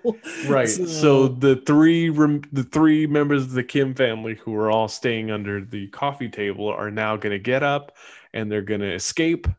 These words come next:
Speaker 1: the house and go back to their home without being seen, because the Park family decides to sleep, like, downstairs on the sofa.
Speaker 2: Mm-hmm.
Speaker 1: And, um,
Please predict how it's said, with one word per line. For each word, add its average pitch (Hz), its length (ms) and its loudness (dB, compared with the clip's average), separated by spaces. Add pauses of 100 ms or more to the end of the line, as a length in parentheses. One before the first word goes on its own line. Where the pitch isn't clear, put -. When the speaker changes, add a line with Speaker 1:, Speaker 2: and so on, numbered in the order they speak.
(160)
Speaker 1:
the 120 160 -6
house 110 460 -2
and 104 120 -6
go 107 140 -2
back 98 320 -6
to 104 100 -10
their 92 200 -6
home 92 360 -10
without 92 440 -8
being 92 240 -6
seen, - 500 -10 (540)
because 101 460 -4
the 107 100 -4
Park 110 280 -4
family 98 300 -8
decides - 540 -10
to - 80 -12
sleep, 110 440 -4 (120)
like, - 340 -12
downstairs 98 580 -6
on 92 120 -14
the 92 80 -14
sofa. 92 500 -10 (500)
Speaker 2:
Mm-hmm. 139 300 -8
Speaker 1:
And, 117 400 -6
um, 104 420 -2